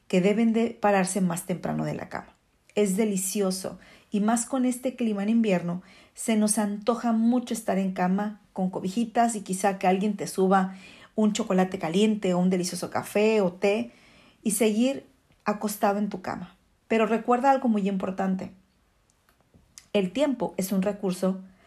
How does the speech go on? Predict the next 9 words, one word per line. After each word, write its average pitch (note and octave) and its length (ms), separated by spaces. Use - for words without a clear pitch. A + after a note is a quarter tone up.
que F#3 160
no G3+ 460
es E3+ 300
renovable E3+ 680
y G3+ 140
no F#3 240
regresa. E3+ 500
Así F#3 260
que F#3+ 300